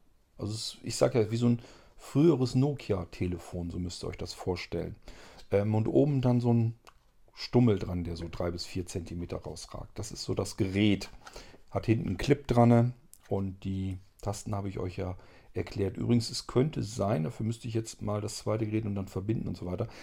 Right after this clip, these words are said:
Ich vermute mal fast, diese Pfeiltasten, von denen ich euch erzählt habe, links und rechts unten, wenn man die gedrückt hält, könnte ich mir vorstellen,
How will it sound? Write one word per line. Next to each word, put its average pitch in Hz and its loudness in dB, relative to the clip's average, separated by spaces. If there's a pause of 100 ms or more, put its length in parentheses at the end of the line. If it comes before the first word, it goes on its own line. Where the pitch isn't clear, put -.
(260)
Ich - -6
vermute 147 4
mal 131 4
fast, - 0 (180)
diese 107 0
Pfeiltasten, 120 4
von 95 -4
denen 95 -2
ich 90 -6
euch 87 -6
erzählt 90 -6
habe, 82 -8 (280)
links 113 2
und - 0
rechts - 2
unten, 107 4
wenn 104 2
man 104 2
die 104 -4
gedrückt 110 6
hält, 101 2 (320)
könnte 156 2
ich 139 -4
mir 120 2
vorstellen, 156 4